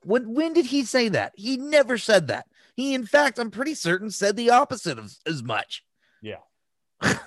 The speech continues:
Speaker 2: Well,
Speaker 1: It,
Speaker 2: you know,
Speaker 1: he
Speaker 2: they all, they all say that, you know, uh, that Com-, that they also say that Kamala and A O C are really running the country, when really, it's like,
Speaker 1: Mm.
Speaker 2: if that were the case,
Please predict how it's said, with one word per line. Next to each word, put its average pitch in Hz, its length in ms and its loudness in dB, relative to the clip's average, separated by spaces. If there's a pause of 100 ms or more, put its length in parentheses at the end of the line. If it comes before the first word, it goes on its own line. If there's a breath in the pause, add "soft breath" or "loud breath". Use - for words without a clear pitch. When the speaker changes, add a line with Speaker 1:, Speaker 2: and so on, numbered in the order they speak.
(360)
Speaker 2:
Well, 208 120 -4
Speaker 1:
It, 180 80 -4
Speaker 2:
you 160 60 -4
know, 151 80 0
Speaker 1:
he 131 100 4
Speaker 2:
they 143 80 0
all, 143 220 0
they 143 180 -2
all 143 160 0
say 135 260 -6
that, 120 240 -10
you 120 100 -12
know, 107 360 -8
uh, 104 180 -6
that 104 220 -16
Com-, 120 300 0 (100)
that 120 200 -8
they 127 140 2
also 135 300 2
say 117 240 0
that 101 200 -8
Kamala 110 720 -2
and 98 540 -8 (400 soft breath)
A 110 220 2
O 98 160 2
C 107 400 -2
are 87 120 -2
really 95 440 0
running 82 280 -6
the 82 120 -12
country, 85 640 -10
when 113 160 -2
really, 135 360 8
it's 107 140 2
like, 120 120 4
Speaker 1:
Mm. 123 100 4
Speaker 2:
if - 60 -20
that 185 200 6
were 202 100 8
the 202 120 6
case, 196 560 4